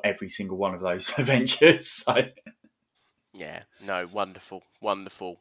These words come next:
Speaker 2: Well, finish us off. What's your, what's your third one?
Speaker 1: Okay, my third and final goal, and that leads nicely on from your one, because mine is also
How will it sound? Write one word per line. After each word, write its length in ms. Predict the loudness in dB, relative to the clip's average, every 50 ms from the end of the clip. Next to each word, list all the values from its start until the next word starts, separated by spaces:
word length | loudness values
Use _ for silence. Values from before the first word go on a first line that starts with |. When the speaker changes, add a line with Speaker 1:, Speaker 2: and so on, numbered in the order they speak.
| _
Speaker 2:
Well, 400 | -2 2 4 4 4 2 -2 -6 -16 _ _ _ _ _ _ _ _ _
finish 340 | -4 0 0 0 0 -2 -4
us 160 | -6 -4 -2
off. 260 | 0 0 0 -2 -4
What's 240 | -6 -6 -6 -8 -10
your, 120 | -8 -6
what's 180 | -6 -6 -4 -4
your 80 | -6 -4
third 380 | 0 2 4 4 4 4 2
one? 260 | 0 -2 -2 -2 -4 -8 _ _ _ _ _ _ _ -4
Speaker 1:
Okay, 300 | -4 -4 0 0 2 4
my 160 | 6 4 4
third 400 | 4 4 4 4 6 6 4 4 2
and 120 | -2 -6 -6
final 920 | -8 -14 -6 0 2 4 4 6 4 4 4 2 0 -2 -6 -10 -12 -16 _ _ _ _ _
goal, 320 | 2 4 4 4 4 2 0 0
and 140 | 2 2 4
that 120 | 4 4
leads 280 | 2 2 0 0 0 2
nicely 400 | 4 6 6 6 4 0 0 0
on 120 | 0 0
from 140 | 2 2 2
your 140 | 4 4 4
one, 200 | 4 2 2 -2
because 200 | -8 -8 -2 2
mine 240 | 4 4 6 6
is 100 | 4 2
also 520 | 0 -2 -2 -2 0 2 2 4 2 2